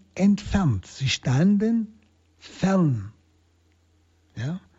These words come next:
Das heißt, alle Bekannten Jesu hatten sich von ihm entfernt,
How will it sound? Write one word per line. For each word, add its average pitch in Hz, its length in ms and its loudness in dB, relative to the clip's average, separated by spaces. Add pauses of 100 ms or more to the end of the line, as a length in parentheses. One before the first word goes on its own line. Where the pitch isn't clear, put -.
(720)
Das - 240 -6
heißt, - 460 -4 (440)
alle 180 320 2
Bekannten 214 520 0
Jesu 185 260 2
hatten 170 460 0
sich 208 260 -6
von 180 220 0
ihm 185 320 2
entfernt, 196 640 0